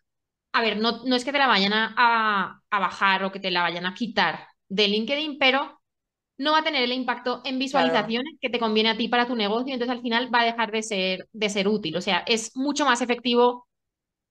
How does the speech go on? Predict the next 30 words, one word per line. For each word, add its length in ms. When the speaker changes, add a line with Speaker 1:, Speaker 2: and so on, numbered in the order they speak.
Speaker 1:
algo 240
que 120
deje 240
de 100
ser 160
genérico 400
y 40
donde 180
tú 140
compartas 800
tu 500
opinión 760
o 280
des 260
consejos 760
que 160
has 140
obtenido 340
a 60
Speaker 2:
Claro. 0
Speaker 1:
través 300
de 140
tu 120
experiencia 840
o 80
incluso 280
compartas 380
una 340
foto. 380
Ya 340